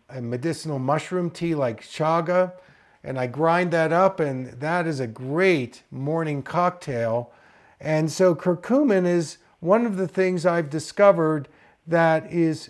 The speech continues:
super helpful for any kind of retinal degeneration, whether it's macula, retina, optic nerve. You know, down the road, they're talking about actually producing a curcumin eye drop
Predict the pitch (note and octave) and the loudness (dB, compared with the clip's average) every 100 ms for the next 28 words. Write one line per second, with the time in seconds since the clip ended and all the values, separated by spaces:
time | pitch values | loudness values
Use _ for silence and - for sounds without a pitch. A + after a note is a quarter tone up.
0 | _ - - - A#3+ C4+ - E3 D3 D#3+ | _ -20 -16 -4 0 2 2 -2 2 0
1 | D#3 - E3+ D#3 D3+ - - _ _ _ | 0 0 2 2 0 -6 -20 _ _ _
2 | - F3 E3+ F3+ A#3 A#3 F3+ F#3 E3+ D#3+ | -2 2 2 0 -2 -2 -2 -2 0 -2
3 | D3 - C3+ D#3+ E3+ E3+ C#3 D3 C3 D3+ | -4 -8 -4 -4 -2 -4 -4 -6 -4 -4
4 | D3 D3 D3 - C#3+ C#3 C#3+ D3 C#3 C3+ | -2 -2 -4 -6 -4 -4 -2 -2 -2 -4
5 | C3 C#3+ D3+ D#3+ E3 D#3 D#3 C#3+ C3+ D3 | -8 -6 -4 -4 -6 -4 -4 -2 -2 -4
6 | C#3 D3 C#3+ C#3+ - - - - C#3+ C#3+ | -4 -2 0 -2 -6 -20 -20 0 2 4
7 | C#3+ C#3+ D3 D#3 C3+ G#2 F2+ _ _ _ | 0 -6 -4 -2 -2 -4 -10 _ _ _
8 | - - _ D#3+ G3 F3+ F#3 G#3+ B3+ A#3+ | -20 -20 _ 2 4 6 4 4 4 2
9 | F3 G3+ A#3 E3 D3+ C#3 C3 C3+ C#3 E3 | 4 6 6 4 2 -2 -8 -10 -6 0
10 | F3 E3+ - D#3+ G3 G3 A3+ F#3+ D#3+ D#3 | 0 0 -4 -2 0 0 -2 0 0 0
11 | D3+ D3+ - F3+ F3+ - F#3+ E3+ D3+ C#3+ | 0 -4 -8 -10 -10 -6 -2 -2 -2 -4
12 | D#3 D3+ D3 C#3+ _ _ _ _ - D#3 | -6 -6 -6 -10 _ _ _ _ -4 0
13 | D3 C#3+ C#3+ C#3+ - D#3 - - A3 A3 | 0 0 -4 -8 -8 -10 -8 -4 0 0
14 | G#3 - D#3 F#3 A3 D3+ C#3+ B2+ C#3 D#3 | 0 -2 0 2 2 2 2 4 2 -2